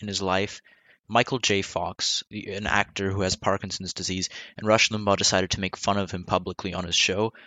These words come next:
and imply that he was faking it for a commercial. And I say, whilst two wrongs don't make a right. I, that is something I have to take into consideration. I know for a fact that if someone on the left had died, Rush Limbaugh would not be extending an olive branch mourning their loss,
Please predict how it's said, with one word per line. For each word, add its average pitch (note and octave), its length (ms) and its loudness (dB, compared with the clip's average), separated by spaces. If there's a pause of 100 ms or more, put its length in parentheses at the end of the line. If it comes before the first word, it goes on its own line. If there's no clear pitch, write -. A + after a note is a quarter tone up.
(160)
and G#2 100 -2
imply G2 300 2
that F#2+ 120 0
he G2+ 80 -10
was F#2+ 160 -2
faking A#2+ 340 2
it G2 120 -10
for - 140 0
a F#2+ 60 -2
commercial. - 640 -2 (720)
And A2 100 6
I A#2 140 8
say, A2+ 500 6 (400)
whilst A2 440 4 (180)
two A#2+ 180 0
wrongs A2+ 320 2
don't G#2 180 0
make G#2 220 -2
a G2+ 60 -4
right. G2+ 260 4
I, G2+ 140 -6
that G2 160 0
is G#2+ 100 4
something G2+ 300 -2
I - 20 2
have G2+ 100 0
to - 60 -8
take - 240 -6
into G2 160 -6
consideration. F#2 760 -2 (360)
I A2 120 4
know B2 160 4
for A#2 200 2
a G#2 60 2
fact G2+ 320 2
that F#2+ 100 -4
if G2 80 -2
someone G2 320 2
on F#2 80 -4
the F2+ 80 -10
left F#2 300 -2
had F2 140 -16
died, F2 280 -2 (340)
Rush G2 300 4
Limbaugh F#2+ 300 -2
would F#2+ 100 -2
not F#2+ 200 -2
be F#2+ 80 -2
extending F#2+ 380 -2
an F2 60 -10
olive F#2 320 0
branch F2+ 340 -2
mourning F#2 280 -4
their F2+ 140 -4
loss, F2+ 320 0